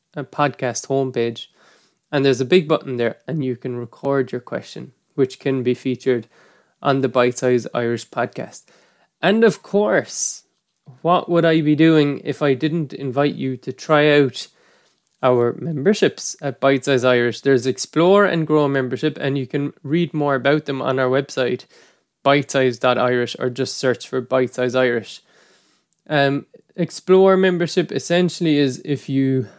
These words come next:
want to do a bit of self-study and learn the foundations of the Irish language at your own pace.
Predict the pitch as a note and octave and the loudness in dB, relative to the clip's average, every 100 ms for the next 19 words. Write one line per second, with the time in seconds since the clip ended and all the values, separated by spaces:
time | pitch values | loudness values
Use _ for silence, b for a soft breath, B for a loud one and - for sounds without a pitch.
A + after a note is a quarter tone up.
0 | B C#3 C#3 C3+ C#3 C3 C3 A#2+ B2+ A#2 | B 0 0 2 0 2 2 2 0 0
1 | - C#3 C3+ A#2+ - - C#3+ D3 D3 C#3 | 0 0 0 0 -4 0 2 4 4 2
2 | C3+ C3 B2 C3 C#3 C#3 C3 A#2+ C#3 C3+ | 0 -2 2 2 2 2 -2 -2 0 2
3 | C3 C3+ - B2+ A#2+ A2+ - C3 B2 - | 6 4 4 -2 -2 -2 0 2 2 0
4 | B2+ C3 B2+ A#2+ - - C#3 C#3 C#3 C3 | -2 0 0 0 -4 -8 -4 -2 -2 -2
5 | C3 B2+ - C#3 C#3+ F3+ G3+ - - | -2 -6 -6 2 4 4 2 -2 -6